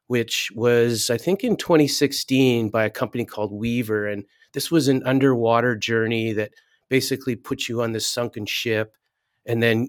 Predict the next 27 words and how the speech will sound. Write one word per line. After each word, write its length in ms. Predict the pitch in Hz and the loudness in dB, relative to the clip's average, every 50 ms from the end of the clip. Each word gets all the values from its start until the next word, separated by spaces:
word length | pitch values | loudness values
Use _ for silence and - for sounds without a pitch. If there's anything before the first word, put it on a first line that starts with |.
| - - | -4 -4
you 160 | 135 127 113 | -2 -2 -2
saw 400 | - - - 127 120 113 117 120 | -2 -2 0 2 2 4 2 2
these 380 | 113 117 113 110 104 - - | 0 -2 -4 -4 -6 -8 -10
jellyfish 640 | - - - 113 110 117 117 107 - - 113 - - | -10 -6 -4 -2 -2 -2 -4 -4 -4 -4 -4 -6 -4
coming 300 | - - 117 113 113 113 | -4 -4 -2 -2 -2 -2
down 340 | 104 110 107 104 104 110 110 | -2 -2 -2 0 0 -2 -2
and 100 | 107 110 | -2 -4
these 160 | 110 107 - - | -4 -6 -8 -8
other 180 | 117 113 120 113 | -6 -6 -6 -6
tiny 360 | - - 123 117 113 113 107 110 | -6 -4 -2 -2 -2 -2 -4 -6
creatures. 540 | - - 123 107 - - 117 113 110 110 - - - - _ - 113 - - - - _ _ - | -6 -6 -6 -6 -4 -4 -2 -2 -2 -4 -6 -8 -14 -20 _ -16 -16 -16 -16 -18 -20 _ _ -4
And 380 | 127 123 120 120 123 123 117 - _ _ _ _ _ _ - - | -2 0 0 0 0 -2 -4 -8 _ _ _ _ _ _ -10 -4
then 280 | 127 139 143 147 151 147 | 0 2 4 4 4 6
this 360 | 151 151 139 - - - - _ _ _ _ _ _ | 4 4 2 2 -2 -6 -8 _ _ _ _ _ _
huge 800 | - - - - 175 185 220 226 226 220 214 170 - - - - | -18 -14 -8 -2 2 4 4 6 6 4 2 2 0 -4 -8 -8
whale 580 | 113 110 117 131 127 131 139 135 131 113 107 | -6 -2 0 2 4 4 4 4 4 2 -2
just 440 | 101 - - 113 - - - - - | -4 -8 -10 -10 -10 -8 -8 -8 -8
sombers 920 | - 127 143 156 156 151 156 156 156 151 135 151 143 143 139 135 131 113 107 | -8 -4 0 2 2 4 4 4 2 4 4 6 6 6 4 4 0 -2 -2
down 800 | 107 123 120 117 117 123 123 120 117 120 120 113 113 110 107 - _ _ _ _ _ - | -2 0 2 4 4 2 2 2 2 2 0 0 -2 -2 -4 -8 _ _ _ _ _ -8
towards 580 | - 131 110 113 117 120 123 123 110 104 - | -6 -4 -2 0 0 0 0 0 -2 -6 -10
you, 220 | 110 110 104 98 _ _ _ _ _ _ _ _ _ - 135 | -12 -12 -14 -16 _ _ _ _ _ _ _ _ _ -6 -4
and 280 | 135 135 131 135 - _ - | -2 -2 -4 -4 -8 _ -8
so 400 | - - - - 175 170 170 175 | -6 -4 0 2 2 4 4 2
gentle 600 | 139 - - 139 139 147 143 - 135 117 110 107 | 0 0 0 2 2 2 0 0 -2 -2 -2 -2
that 180 | 110 117 113 - | -4 -4 -4 -2
even 300 | 135 139 139 135 143 135 | -2 -2 0 0 0 0
if, 180 | 127 117 - | 0 -2 -4